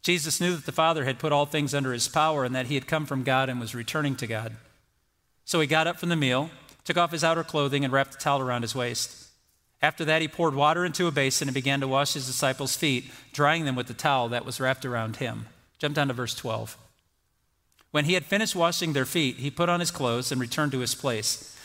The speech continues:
"Do you understand what I have done for you?" he asked them. "You call me teacher and Lord, and rightfully so, for that is what I am.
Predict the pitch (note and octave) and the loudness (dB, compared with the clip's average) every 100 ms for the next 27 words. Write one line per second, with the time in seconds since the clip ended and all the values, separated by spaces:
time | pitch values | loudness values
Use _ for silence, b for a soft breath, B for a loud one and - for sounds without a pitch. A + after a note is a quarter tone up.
0 | B - D#3 F#3 F#3+ - D#3 F3 D#3+ D3+ | B 0 2 4 2 2 2 4 4 4
1 | D3 B2+ D3 D3+ F#3 G3 A3 A3+ F3+ F3+ | 2 2 0 -2 0 0 0 -4 -4 0
2 | E3 F3 - A#3+ G#3+ - - _ _ _ | 0 0 -2 -6 -8 -12 -20 _ _ _
3 | _ _ _ _ _ E3 G3 F#3 F3 - | _ _ _ _ _ 0 2 2 0 0
4 | B3 B3+ A#2 G2+ - - _ _ _ _ | 0 0 -4 -10 -18 -20 _ _ _ _
5 | _ _ _ - C#3 C3+ G3+ D#3+ A2 A2 | _ _ _ -2 0 4 4 2 0 -6
6 | - C#3+ C#3 G3 - - D#3 - D#3 - | -10 0 2 2 -4 -20 -18 -4 -2 0
7 | G#3 G3 A#2 D3 D#3+ D3 C#3+ B2 C3 F3 | 0 0 0 0 0 0 0 2 0 -4
8 | A2 | -6